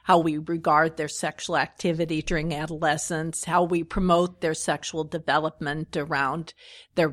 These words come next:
physical bodies and orgasm, all of these things. So how do we give girls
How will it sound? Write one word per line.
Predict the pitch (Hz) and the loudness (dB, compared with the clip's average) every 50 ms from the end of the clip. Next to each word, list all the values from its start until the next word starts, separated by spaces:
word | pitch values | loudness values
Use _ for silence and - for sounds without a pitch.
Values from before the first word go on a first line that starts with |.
| - - | -2 -2
physical | - 190 175 170 - 165 - - 165 | -2 0 0 0 -2 -4 -2 -2 -2
bodies | 160 - 143 139 147 139 165 160 151 151 - - | 0 2 4 4 4 4 4 0 -4 -6 -6 -6
and | 160 151 160 | -8 -6 -6
orgasm, | 143 151 156 151 151 - 151 135 143 139 147 - 170 156 156 - - | -4 -2 -2 -2 -2 -2 -2 0 0 -2 -2 -4 -8 -8 -8 -10 -8
all | - 180 185 208 202 208 185 175 | -2 2 6 6 6 6 6 4
of | - - | 0 -2
these | - 139 - - - - | -6 -10 -10 -10 -12 -12
things. | - - 95 - - - - - - - _ _ | -12 -12 -14 -14 -14 -14 -14 -12 -14 -14 _ _
So | - - 190 175 | -4 -2 -2 0
how | - - 190 190 185 | 2 2 4 4 6
do | 202 190 | 6 4
we | 160 160 156 156 | 2 0 -4 -6
give | 156 147 - 196 196 202 202 190 180 185 180 - _ | -8 -4 2 4 6 6 6 4 2 -2 -8 -10 _
girls | - 180 160 143 - - 139 - 156 160 - - | -6 -4 -4 -2 -2 -2 -2 -2 -4 -8 -10 -10